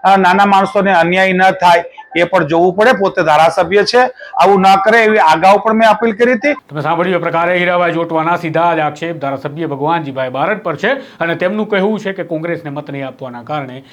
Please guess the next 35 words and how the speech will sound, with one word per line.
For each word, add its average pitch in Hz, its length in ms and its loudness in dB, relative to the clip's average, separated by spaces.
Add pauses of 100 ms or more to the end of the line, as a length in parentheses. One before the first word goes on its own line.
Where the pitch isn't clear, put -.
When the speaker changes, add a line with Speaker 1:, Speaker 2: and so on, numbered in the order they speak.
(160)
Speaker 2:
કેટલાક 127 380 -10
લોકોના 123 440 -12
ઘર 143 220 -4
પર 117 180 -12 (360)
આ 127 80 -12
પ્રકારની 127 460 -6
કાર્યવાહી 135 480 -10
થાય 131 220 -8
છે, 143 160 -18
તો 147 100 -18
કેટલાકના 123 460 -16
બાંધકામ 117 500 -16
હટાવવાની 117 520 -12 (340)
નોટિસો 170 480 -4
મળી 127 260 -10
રહી 151 200 -2
છે, 123 180 -16
પરંતુ 117 400 -18
ખરેખર 131 440 -14 (400)
તેની 131 220 -10
પણ 123 220 -14
એક 110 120 -14
જોગવાઈ 131 440 -4
છે 240 160 -2
કે 262 100 -10
આ 160 180 -2
ડિમોલેશન 127 560 -14
કઈ 127 220 -14
રીતે 113 260 -18
થઈ 226 240 -6
શકે, 117 300 -16 (480)
પરંતુ 117 300 -14
તે 147 180 -12
પ્રક્રિયાનું 135 720 -14
અનુસરણ 127 480 -14